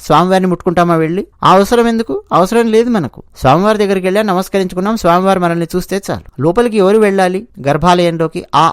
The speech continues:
ఆలయ నిబంధనలు ఉంటాయి, ఆ నిబంధనల ప్రకారం వాళ్ళు నడుచుకుంటారు, అంతే. అలాగే నడుచుకుంటున్నారు. అలా నడుచుకుంటేనే ఆలయం యొక్క పవిత్రత అనేది కాపాడబడుతుంది.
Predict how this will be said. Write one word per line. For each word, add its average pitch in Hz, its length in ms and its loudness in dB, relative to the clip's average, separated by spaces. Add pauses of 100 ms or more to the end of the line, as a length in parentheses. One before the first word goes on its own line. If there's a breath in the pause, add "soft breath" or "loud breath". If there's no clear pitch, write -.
ఆలయ 190 300 2
నిబంధనలు 175 800 -2
ఉంటాయి, 202 220 -4
ఆ 165 140 0
నిబంధనల 190 500 -2
ప్రకారం 196 480 -2
వాళ్ళు 196 260 -2 (200)
నడుచుకుంటారు, 208 760 -4
అంతే. 208 260 -2 (160)
అలాగే 220 260 2
నడుచుకుంటున్నారు. 135 720 -2 (160)
అలా 170 220 4
నడుచుకుంటేనే 214 580 0
ఆలయం 202 360 2
యొక్క 190 160 -4
పవిత్రత 175 480 -2
అనేది 185 160 -4
కాపాడబడుతుంది. 156 680 -2